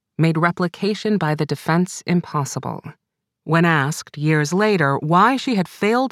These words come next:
to photograph what she said she'd seen on the enhanced bedsheet, Yezzo replied,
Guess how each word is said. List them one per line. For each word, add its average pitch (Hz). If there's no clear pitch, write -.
to 226
photograph 160
what 160
she 180
said 175
she'd 170
seen 165
on 135
the 131
enhanced 147
bedsheet, 214
Yezzo 185
replied, 170